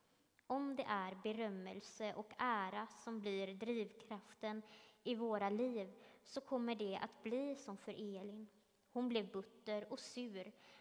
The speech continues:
när hon inte tyckte att folk visade henne tillräckligt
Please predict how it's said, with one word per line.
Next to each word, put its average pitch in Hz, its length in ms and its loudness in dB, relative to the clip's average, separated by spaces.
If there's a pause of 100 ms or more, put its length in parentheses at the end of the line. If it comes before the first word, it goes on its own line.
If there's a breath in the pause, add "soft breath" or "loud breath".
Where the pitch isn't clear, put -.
när 247 100 4
hon 247 260 4
inte 214 220 0
tyckte - 680 -8
att - 160 -10
folk 220 540 -8
visade 202 640 -4
henne 190 380 -6 (100)
tillräckligt - 1040 -6